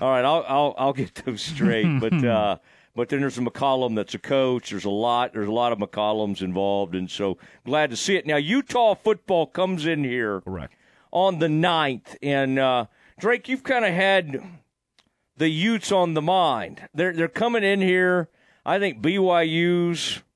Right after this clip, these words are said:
Speaker 1: excited about that. Uh, Utah is coming up on their opener, and they're hosting the Florida Gators. And really interesting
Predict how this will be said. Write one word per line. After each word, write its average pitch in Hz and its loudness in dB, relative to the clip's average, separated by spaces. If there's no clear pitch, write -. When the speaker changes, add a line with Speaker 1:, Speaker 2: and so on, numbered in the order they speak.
Speaker 1:
excited 170 0
about 160 0
that. 156 2
Uh, 139 2
Utah 165 2
is 139 0
coming 208 0
up 175 2
on 143 0
their 185 2
opener, 143 0
and 147 0
they're 160 -2
hosting 170 0
the 139 -2
Florida 180 0
Gators. 139 -2
And 139 -2
really 190 2
interesting 151 -2